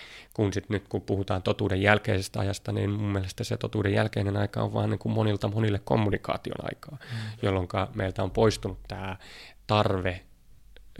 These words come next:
Speaker 1: tai kontrolli siihen, että tavoitellaanko me jotain objektiivista totuutta.
Speaker 2: Mitä muita semmosia keskeisiä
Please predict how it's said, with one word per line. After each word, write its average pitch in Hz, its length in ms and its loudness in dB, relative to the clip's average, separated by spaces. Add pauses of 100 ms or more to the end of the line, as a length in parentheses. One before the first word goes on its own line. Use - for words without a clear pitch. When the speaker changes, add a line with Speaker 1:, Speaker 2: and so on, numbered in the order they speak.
(120)
Speaker 1:
tai 92 180 -2
kontrolli 101 580 0
siihen, 95 320 -2
että 113 160 -8
tavoitellaanko - 760 -2
me - 260 -8 (420)
jotain - 580 -6 (800)
objektiivista - 640 -6
totuutta. - 420 -12 (3000)
Speaker 2:
Mitä 156 220 4
muita 156 480 4 (1160)
semmosia 117 260 0 (1600)
keskeisiä - 920 8